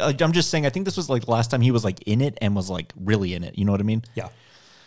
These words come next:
Speaker 1: There was a, this was a great kind of research thing 'cause I, I went down his path too. He was nominated four years in a row for Best Actor, fifty-one, fifty-two, fifty-three, and fifty-four, and he finally won in fifty-four for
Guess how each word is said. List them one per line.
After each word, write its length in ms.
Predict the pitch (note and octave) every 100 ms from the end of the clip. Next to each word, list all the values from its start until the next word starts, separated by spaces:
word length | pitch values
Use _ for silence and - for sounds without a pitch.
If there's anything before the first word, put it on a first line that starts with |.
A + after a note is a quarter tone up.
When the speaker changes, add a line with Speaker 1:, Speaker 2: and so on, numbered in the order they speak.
| _ _ _ -
Speaker 1:
There 120 | B2+
was 140 | F3+ B2+
a, 40 |
this 380 | G#2 C3 B2+ E3
was 140 | G3
a 60 | C3
great 260 | A#2+ B2+
kind 160 | B2 B2+
of 100 | G2
research 460 | G2+ B2+ C3+ G#2 -
thing 180 | C#3
'cause 140 | C#3 A2
I, 120 | G2+ -
I 80 |
went 220 | A2 B2+ D3+
down 260 | D3+ C3+
his 240 | A2 C#3+ -
path 400 | - G#2 G2 -
too. 400 | F3 D3 G2+ - -
He 180 | A#2 F#3+
was 220 | F4 -
nominated 480 | B2 B2 C3+ C3 A2
four 420 | - - D#3+ E3
years 260 | C#3+ C3+ A#2
in 60 |
a 60 | A2+
row 200 | G#2 G2+
for 120 | -
Best 300 | F#2 F#2+ F2+
Actor, 340 | F#2 E2+ - A2+
fifty-one, 460 | - D#3 F3 D3+ D3
fifty-two, 420 | D3+ C#3+ B2 C3+
fifty-three, 420 | B2 C3 A#2 B2
and 80 | A#2
fifty-four, 460 | - G#2+ G#2+ G2 G2
and 80 | G2
he 60 | G2+
finally 300 | G#2+ A2+ B2
won 160 | A#2+
in 80 | A2
fifty-four 480 | A2 A2+ G#2+ G#2+ G#2
for 420 | - F#2 F2+ -